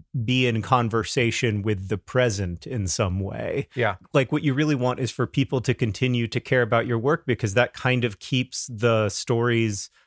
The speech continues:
Speaker 1: alive and contemporary even as they age. And so
Speaker 2: Mm-hmm.
Speaker 1: I, yeah, I agree. Like,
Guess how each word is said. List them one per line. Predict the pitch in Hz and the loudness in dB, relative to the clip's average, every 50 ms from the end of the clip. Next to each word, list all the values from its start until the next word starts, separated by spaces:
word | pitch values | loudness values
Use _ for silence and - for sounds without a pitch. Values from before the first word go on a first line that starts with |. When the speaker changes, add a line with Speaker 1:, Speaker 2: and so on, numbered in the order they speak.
| _ - | _ 0
Speaker 1:
alive | - 135 120 110 110 104 113 120 127 139 143 139 117 120 | 2 2 4 4 4 4 6 6 6 4 2 2 2 0
and | 110 107 101 - | 0 0 -2 -4
contemporary | - 117 107 - - 117 113 107 123 127 123 123 123 127 127 135 135 135 | -4 -4 -4 0 0 -2 -2 0 0 2 2 4 4 4 2 2 0 0
even | 135 131 131 120 107 120 123 113 117 | 0 0 0 -2 0 0 0 0 0
as | 113 123 120 113 101 - - | 0 0 0 0 0 0 0
they | 117 107 | 0 0
age. | 110 113 107 110 131 156 202 185 - - - - | 2 2 0 2 0 0 -2 -4 -4 -4 -4 0
And | 131 117 110 104 92 | 0 0 0 0 0
so | - - 131 117 117 113 110 113 104 - | 0 2 2 2 4 2 2 0 0 0
Speaker 2:
Mm-hmm. | 147 143 - 160 151 156 143 - - - | -2 -2 -2 -2 -2 -2 -2 -4 -6 -2
Speaker 1:
I, | 110 120 175 208 175 - - | 2 4 4 4 2 0 0
yeah, | 143 165 196 170 123 | 2 4 4 4 4
I | 120 151 170 | 4 4 4
agree. | 151 123 107 139 165 156 117 95 | 4 2 2 0 0 0 0 0
Like, | 110 104 101 | 0 -2 -2